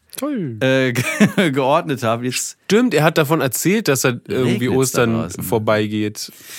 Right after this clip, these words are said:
Speaker 2: Ja, genau. Und dann kam er. Und, ähm, wir haben uns dann zusammen mein, äh, mein g-, ganzes, äh, Arsenal von auch,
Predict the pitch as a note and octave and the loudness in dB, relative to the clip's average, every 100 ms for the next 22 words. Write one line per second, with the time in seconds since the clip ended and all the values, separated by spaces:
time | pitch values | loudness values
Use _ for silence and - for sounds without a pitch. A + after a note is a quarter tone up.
0 | - - - - C#3 D#3+ F3+ E3+ B2 C#3 | -16 -16 -18 -4 0 2 2 2 2 0
1 | C3+ E3 F3+ C3 C3+ A3 - - _ _ | 0 -2 -2 -2 -2 -4 -10 -20 _ _
2 | _ _ _ _ - - _ _ - C3+ | _ _ _ _ -20 -20 _ _ -10 -2
3 | D#3+ D#3+ E3 D#3+ D3+ D3+ D#3+ G#3 A3+ G3 | 0 2 0 0 2 2 2 0 0 -2
4 | G3 - E3 D3+ D#3+ E3+ D3 C#3+ C#3 A2+ | -2 -4 -2 0 0 0 0 0 -2 -2
5 | C3 C3 A#2+ A#2+ A#2+ A#2+ A2 B2 C3+ A#2+ | -2 0 0 -2 -2 -4 -6 -6 -4 -2
6 | E3 E3 - - - - C3+ B2+ B2 A#2+ | -2 -4 -4 -4 -6 -4 -2 0 0 -2
7 | B2 C#3 B2+ B2 B2 D3+ C#3+ C3+ B2 A#2+ | -2 -2 0 0 0 -2 -2 -2 -2 -4
8 | - A#2+ A2+ A2 - | -4 -4 -4 -6 -12